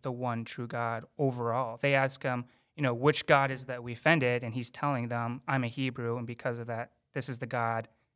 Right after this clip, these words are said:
that's offended." And it's not nothing they've really done. It's what he's done. So he's just telling them that, "I serve this God and I fear him." Well, our text says worship,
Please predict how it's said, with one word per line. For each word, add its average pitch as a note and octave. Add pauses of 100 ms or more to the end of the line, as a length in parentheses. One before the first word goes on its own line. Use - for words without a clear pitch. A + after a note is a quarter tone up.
(100)
that's A#2+
offended." A#2
And A#2+
it's C#3
not D#3
nothing D#3
they've B2
really A#2+
done. B2
It's A2+
what B2
he's C3+
done. C3 (440)
So -
he's A#2
just -
telling C3
them A#2
that, A#2
"I A#2+
serve A#2+
this A#2
God A#2 (400)
and A2+
I A#2
fear B2
him." A#2+
Well, A#2
our B2+
text -
says A#2
worship, A#2+